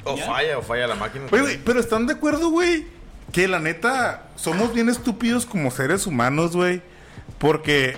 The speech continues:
Speaker 3: la neta, la raza, nada más, somos como que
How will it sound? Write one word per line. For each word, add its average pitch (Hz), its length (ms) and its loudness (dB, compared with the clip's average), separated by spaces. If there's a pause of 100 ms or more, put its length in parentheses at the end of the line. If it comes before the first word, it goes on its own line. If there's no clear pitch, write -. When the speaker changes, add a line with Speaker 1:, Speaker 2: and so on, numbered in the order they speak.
Speaker 3:
la 139 200 2
neta, 139 760 2
la 143 200 2
raza, 202 640 2 (440)
nada 156 220 2
más, 185 340 -2 (420)
somos 175 580 -2
como 143 340 -4
que 123 460 -2